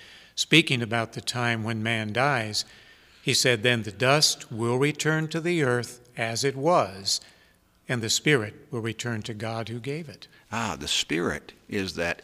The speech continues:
Speaker 2: essence of, of spirituality that
Speaker 1: Mm-hmm.
Speaker 2: God has instilled within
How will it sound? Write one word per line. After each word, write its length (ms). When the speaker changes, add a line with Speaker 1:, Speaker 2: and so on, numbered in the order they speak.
Speaker 2:
essence 840
of, 480
of 320
spirituality 1200
that 280
Speaker 1:
Mm-hmm. 80
Speaker 2:
God 340
has 240
instilled 840
within 520